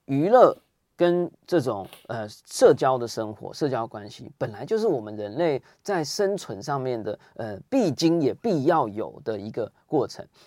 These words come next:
那游戏只不过是让这件事情的社交的层面可以变得更丰富，而且又变得更好玩。有一些，呃，这个听众朋友、观众朋友可能会觉得，啊，一直在讲游戏，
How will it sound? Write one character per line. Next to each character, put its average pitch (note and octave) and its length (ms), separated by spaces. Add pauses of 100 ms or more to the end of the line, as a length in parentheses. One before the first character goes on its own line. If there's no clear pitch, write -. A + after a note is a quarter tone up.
(100)
那 B3 160
游 F3+ 260
戏 G#3+ 280
只 - 120
不 F#3 140
过 E3+ 160
是 E3 180
让 D#3+ 180
这 E3+ 120
件 E3 160
事 D#3 160
情 A#2+ 180 (200)
的 C#3+ 120
社 B3 380
交 F#3 320
的 D#3+ 200
层 - 300
面 E3 440
可 C3 180
以 A#2+ 80
变 E3 240
得 A#2 80
更 C3+ 260
丰 A#2+ 240
富， A#2+ 300 (320)
而 D3 180
且 D#3+ 240
又 C3 160
变 B2+ 160
得 G#2 100
更 G#2+ 200
好 G#1+ 200
玩。 G#1 220 (540)
有 D3 180
一 - 40
些， B3+ 340 (140)
呃， B2+ 280
这 E3 140
个 C3+ 180
听 E3+ 140
众 E3 100
朋 C3+ 80
友、 A#2+ 140
观 C#3+ 160
众 B2+ 100
朋 A2 120
友 F#2+ 100
可 - 100
能 G#2 120
会 E3+ 100
觉 C3 120
得， A2+ 80
啊， F3+ 120
一 A#3+ 100
直 F#3 120
在 F#3 160
讲 G#2+ 200
游 G2+ 220
戏， - 240